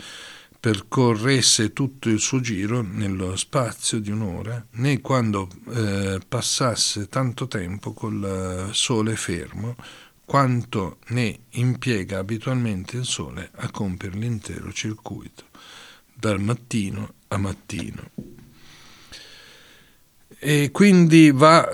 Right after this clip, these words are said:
togliendo, cioè negando ogni tipo di, eh, di logica, di razionalità, eh, riguardo appunto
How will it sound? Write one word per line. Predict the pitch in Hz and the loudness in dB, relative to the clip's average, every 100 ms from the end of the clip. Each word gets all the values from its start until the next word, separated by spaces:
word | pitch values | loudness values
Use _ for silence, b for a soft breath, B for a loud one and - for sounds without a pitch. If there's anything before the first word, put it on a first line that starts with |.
| 123 | 2
togliendo, | 170 160 143 139 135 135 139 139 117 | 8 8 8 8 8 8 8 6 4
cioè | - 120 | 4 6
negando | 147 160 151 151 160 147 131 110 - | 6 8 8 10 8 8 8 4 0
ogni | 139 143 143 | 2 4 2
tipo | 139 131 127 139 | 2 0 2 -2
di, | 127 113 165 117 - | -2 -2 -2 -4 -4
eh, | 113 110 101 B B B B B B | -4 -2 -4 B B B B B B
di | 107 120 | 0 6
logica, | 117 104 98 104 - 110 | 8 6 4 0 2 2
di | 104 | 2
razionalità, | 101 104 - 107 107 117 - 110 110 110 B B B B | 2 0 0 2 2 0 0 2 2 -2 B B B B
eh, | 110 107 95 95 | -4 -2 -2 -2
riguardo | 104 110 107 101 104 104 | -4 0 0 0 -4 -6
appunto | 92 - 101 104 95 - 98 | -6 -8 -4 -4 -4 -6 -6